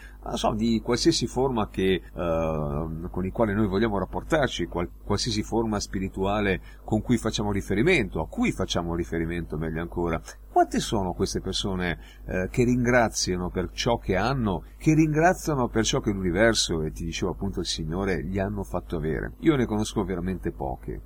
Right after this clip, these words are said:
E tu? Tra quelle poche persone che conosco che apprezzano ciò che hanno intorno a loro e che ringraziano in maniera quotidiana, in maniera oserei dire costante,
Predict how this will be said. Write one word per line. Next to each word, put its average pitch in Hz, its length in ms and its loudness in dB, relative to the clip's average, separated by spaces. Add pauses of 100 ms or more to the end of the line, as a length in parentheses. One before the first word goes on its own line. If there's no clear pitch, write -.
(100)
E 170 120 6
tu? 311 260 2 (520)
Tra 190 200 4
quelle 254 260 4
poche 220 380 8
persone 143 380 6
che 110 120 4
conosco 117 480 4
che 90 340 2
apprezzano - 560 4
ciò 98 160 0
che 87 140 -6
hanno 95 220 -2
intorno 92 280 0
a 127 60 6
loro 147 320 6
e 76 80 -4
che 85 120 -4
ringraziano 82 760 2
in 78 320 -2
maniera 82 640 0
quotidiana, 98 840 0
in 73 120 -8
maniera 85 320 -2
oserei 85 340 -2
dire 92 240 0
costante, 107 720 0